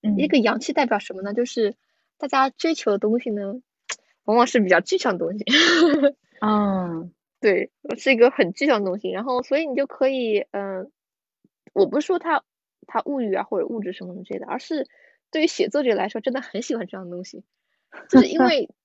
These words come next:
Speaker 2: <laughs>
Speaker 1: 就是有，有时候你不需要太，太，太多构思的东西，就是他选择的东西，他选择这个物，物品本身，就代表他的一些想法，
Speaker 2: 嗯。
Speaker 1: 对吧？
Speaker 2: 嗯。
Speaker 1: 嗯，比方说，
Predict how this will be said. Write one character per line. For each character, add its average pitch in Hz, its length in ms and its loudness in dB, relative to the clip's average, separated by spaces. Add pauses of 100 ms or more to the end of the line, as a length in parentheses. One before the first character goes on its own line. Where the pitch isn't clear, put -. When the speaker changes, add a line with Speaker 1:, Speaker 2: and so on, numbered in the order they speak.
(120)
Speaker 2:
<laughs> - 300 -20
Speaker 1:
就 415 120 -2
是 415 120 6
有， 233 120 4
有 - 80 -2
时 277 120 4
候 440 60 6
你 359 100 4
不 285 80 -4
需 415 60 2
要 453 80 2
太， - 160 -2 (180)
太， - 280 -6
太 - 140 -2
多 349 120 -2
构 370 160 0
思 - 80 -4
的 254 60 -4
东 254 120 -2
西， 214 60 -4
就 233 80 -10
是 294 40 -12
他 403 120 -8
选 247 240 -6
择 190 80 -2
的 233 80 -2
东 302 180 -8
西， 311 120 -6
他 285 100 -10
选 254 140 -8
择 196 80 -4
这 269 100 -6
个 254 80 0
物， 302 260 -2 (140)
物 349 100 2
品 262 200 -12
本 208 180 -4
身， 240 220 -10 (760)
就 392 140 2
代 269 180 -4
表 233 200 -4
他 - 120 -14
的 214 200 -4
一 - 20 -4
些 202 400 -4
想 185 300 -16
法， - 180 -8 (840)
Speaker 2:
嗯。 175 180 -10
Speaker 1:
对 - 80 -10
吧？ 156 140 -6 (880)
Speaker 2:
嗯。 170 180 -4
Speaker 1:
嗯， 196 60 -8
比 185 100 -10
方 190 160 -8
说， 202 320 -6